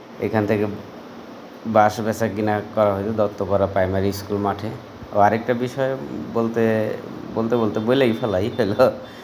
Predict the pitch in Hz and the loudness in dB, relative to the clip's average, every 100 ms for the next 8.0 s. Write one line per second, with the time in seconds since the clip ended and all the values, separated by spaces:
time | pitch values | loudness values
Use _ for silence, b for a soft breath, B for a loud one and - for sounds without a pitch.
0 | B B B B B - 139 143 139 120 | B B B B B -2 2 4 4 2
1 | 123 117 127 123 120 107 107 110 110 110 | 0 2 4 4 6 4 4 4 2 -2
2 | 104 107 117 139 - - 95 98 98 98 | -2 0 -2 -4 -10 -6 -2 0 0 0
3 | 98 - 98 95 104 107 95 92 120 - | -2 2 2 2 0 0 -2 -2 -6 -12
4 | - - - 98 104 98 101 - B B | -16 -10 -4 -2 -2 -4 -6 -14 B B
5 | B - 104 - 135 147 143 131 117 107 | B -6 -4 0 0 2 2 2 2 2
6 | 90 92 87 87 98 95 92 87 95 - | 2 -2 -2 2 2 2 0 0 0 0
7 | 95 85 82 110 107 120 131 131 98 | -2 0 4 4 4 2 2 2 2